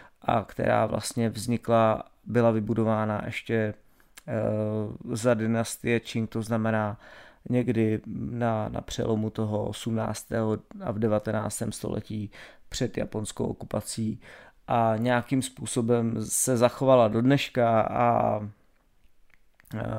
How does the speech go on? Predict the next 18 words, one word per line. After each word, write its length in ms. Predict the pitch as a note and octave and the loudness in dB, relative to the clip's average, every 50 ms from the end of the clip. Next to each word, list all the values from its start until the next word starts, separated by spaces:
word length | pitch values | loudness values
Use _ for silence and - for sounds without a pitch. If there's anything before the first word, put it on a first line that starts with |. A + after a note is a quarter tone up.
| - - | -6 -6
myslím 360 | A2 A#2+ C3 C3 B2 - C#3+ C3 | -4 -2 -2 0 2 2 2 2
si, 140 | - C3+ | 0 0
že 120 | A#2 A#2+ A#2 | -2 -2 0
právě, 440 | A#2+ A#2+ A#2 A2+ A2+ A2 A2 G#2+ - - - - - - - - - - - | 0 0 0 0 0 -2 -4 -4 -6 -8 -16 -20 -20 -20 -20 -20 -14 -6 -2
eh, 360 | A#2+ A#2+ A#2+ A#2+ - - - | 0 2 2 2 0 2 4
je, 300 | B2+ B2+ B2 B2 - - | 4 4 4 4 2 0
je 280 | B2+ B2+ B2+ B2 B2 - - _ _ - _ _ _ _ - | 0 2 2 0 0 -2 -6 _ _ -20 _ _ _ _ -2
zajímavé 680 | A#2+ A#2 B2+ B2+ B2+ B2+ B2 A#2+ A#2+ A#2+ A#2 A#2 A#2 | 2 2 4 4 4 4 4 4 6 6 6 6 4
vlastně 420 | A2 A#2 B2+ A2+ - - - B2 A#2+ | 4 2 -2 -4 -4 -4 -2 0 2
vidět, 480 | A2+ A#2+ A2+ A#2+ A#2 A2+ G#2+ - - | 2 4 4 6 6 4 4 0 -4
eh, 40 | - - - A2+ A#2+ - - | -4 -2 -2 -2 -2 -2 -4
v, 240 | - - - - - | -6 -10 -14 -8 -4
eh, 500 | - - A2+ A2 A2+ A2 A2 G#2+ G#2+ A2 | 0 0 2 2 2 0 0 -2 -4 -4
tom 200 | A2 - B2 A2+ | -4 -4 -2 0
moderním 560 | A2 A2+ A2 A2+ A2+ A2+ A2+ A2 A#2 A2+ A2+ | 0 0 0 0 0 0 -2 -2 -2 -2 0
velkoměstě, 760 | A2 A2 G#2+ - - A2 - A2 A2 - - - A#2+ A2 G#2 - - - - - - - - - - - - | 0 -2 -2 -4 -4 -4 -4 -4 -4 -4 -2 -2 0 0 -2 -4 -8 -18 -20 -20 -20 -20 -20 -20 -20 -14 -8
eh, 40 | - B2 A2 A2+ A2+ - - - - - - - G#2+ - | -4 -4 -2 -2 -2 -4 -6 -8 -12 -14 -16 -18 -6 -2
kdy 360 | - B2+ A2+ A#2+ A2+ A2+ - | -2 0 2 2 0 0 -2